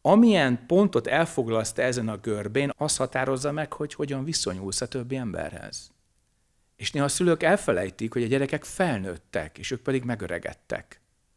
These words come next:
És innentől kezdve a felnőtt, határozott, de együttérző viselkedés, ez fogja megoldani a problémát, és azt mondhatod, hogy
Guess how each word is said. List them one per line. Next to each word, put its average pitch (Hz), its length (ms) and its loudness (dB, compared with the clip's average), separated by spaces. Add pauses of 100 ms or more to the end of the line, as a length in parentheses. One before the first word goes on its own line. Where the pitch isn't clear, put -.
(460)
És - 80 -20
innentől 160 460 2
kezdve 123 400 -2
a 147 60 -2
felnőtt, 156 960 0
határozott, 123 800 0
de 104 100 0
együttérző 120 680 0
viselkedés, 110 800 -2
ez 165 260 4
fogja 98 340 -4
megoldani 98 460 -4
a 90 80 -8
problémát, 180 720 -2 (580)
és 101 640 -6
azt 107 240 -10
mondhatod, 135 720 -4
hogy 117 500 -8